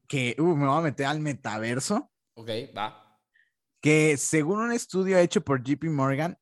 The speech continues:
Speaker 1: dijo que es probable, estas son buenas noticias para Facebook, que es muy probable que el metaverso se infiltre en cada sector de alguna manera en los próximos años.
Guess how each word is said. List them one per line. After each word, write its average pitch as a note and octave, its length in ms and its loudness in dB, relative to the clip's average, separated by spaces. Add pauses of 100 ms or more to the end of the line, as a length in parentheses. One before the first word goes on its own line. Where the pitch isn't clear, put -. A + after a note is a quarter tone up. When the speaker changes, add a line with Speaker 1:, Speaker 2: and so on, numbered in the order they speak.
Speaker 1:
dijo D3+ 360 -4
que C#3+ 300 -2
es F#3 220 2
probable, D#3+ 840 0
estas A#2 280 -10
son A#2+ 100 -4
buenas A2 200 -2
noticias G2 360 -6
para F#2 200 -2
Facebook, G2 400 -4 (560)
que D3 180 6
es E3+ 60 6
muy F#3+ 140 6
probable F3 480 6
que F#3 120 4
el D#3 100 2
metaverso A#2 920 -2
se - 200 -4
infiltre E3 840 0
en C#3+ 280 0
cada D#3+ 480 0
sector D3 720 0
de C#3 120 -2
alguna B2+ 400 -4
manera B2+ 360 -4
en D3 60 -4
los A#2+ 120 -6
próximos A2+ 540 -8
años. F2+ 360 -10